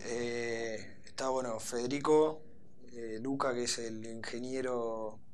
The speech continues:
que está, que es uno de los socios, que,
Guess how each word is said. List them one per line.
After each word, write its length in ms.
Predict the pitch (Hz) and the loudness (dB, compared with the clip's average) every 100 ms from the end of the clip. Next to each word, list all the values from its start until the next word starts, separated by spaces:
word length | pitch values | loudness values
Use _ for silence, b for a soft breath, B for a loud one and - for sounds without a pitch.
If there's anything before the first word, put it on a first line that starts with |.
| - | -12
que 140 | - 110 | -10 -10
está, 640 | - 120 117 113 107 107 - - | -4 0 2 0 -2 -6 -12 -12
que 140 | - 110 | -6 -4
es 160 | - | -2
uno 120 | 120 | -2
de 40 | 117 | 0
los 120 | 123 | 4
socios, 600 | 156 151 170 170 170 - B B B B B - - | 6 8 8 6 4 -4 B B B B B -14 -8
que, 640 | 120 117 113 110 107 104 | -4 -2 0 -2 -2 -6